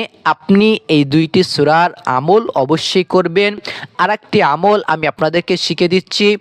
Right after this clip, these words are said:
আপনাকে কেউ বশীকরণ করতে পারবে না, আপনাকে কেউ বান মারতে পারবে না, আপনাকে কেউ জাদুটোনা করেও কিচ্ছু করতে পারবে না যদি ছোট্ট একটা আমল করেন।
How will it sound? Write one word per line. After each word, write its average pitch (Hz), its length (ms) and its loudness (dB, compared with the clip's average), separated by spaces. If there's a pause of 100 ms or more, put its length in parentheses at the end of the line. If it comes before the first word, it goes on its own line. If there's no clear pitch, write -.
(600)
আপনাকে 214 460 0 (160)
কেউ 185 140 2 (220)
বশীকরণ 170 580 0
করতে 165 320 -2 (120)
পারবে 156 360 0
না, 180 120 0 (240)
আপনাকে 170 360 -2 (100)
কেউ 190 140 4 (460)
বান 151 240 0
মারতে 170 340 0
পারবে 160 460 0
না, 185 40 -2 (180)
আপনাকে 160 360 -4
কেউ 175 100 4 (160)
জাদুটোনা 180 580 2 (120)
করেও 196 220 2 (320)
কিচ্ছু 240 440 0
করতে 147 340 0 (140)
পারবে 143 360 0
না 190 120 2 (440)
যদি 180 240 2
ছোট্ট - 340 -4
একটা 151 260 -2 (120)
আমল 160 180 0 (140)
করেন। 190 240 0